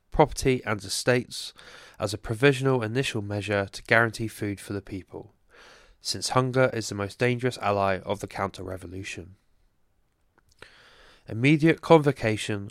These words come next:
of a Workers' World Congress in Germany in order to sharply and distinctly emphasize the socialist and international character of the revolution.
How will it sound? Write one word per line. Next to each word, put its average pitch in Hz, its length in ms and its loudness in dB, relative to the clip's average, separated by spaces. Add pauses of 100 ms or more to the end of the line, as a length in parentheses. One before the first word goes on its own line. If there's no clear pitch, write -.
of 101 200 -2
a 104 60 0
Workers' 123 540 4
World 120 220 2
Congress 101 500 -4
in 127 200 0
Germany 95 600 -6 (380)
in 107 140 -6
order 104 220 -2
to - 160 -8
sharply 139 580 4
and 101 120 -6
distinctly 120 720 -2
emphasize 104 640 -2
the 98 80 -10
socialist 123 720 0 (280)
and 104 120 -8
international 120 600 0
character 104 480 2
of 98 200 -6
the 95 100 -8
revolution. 95 720 -8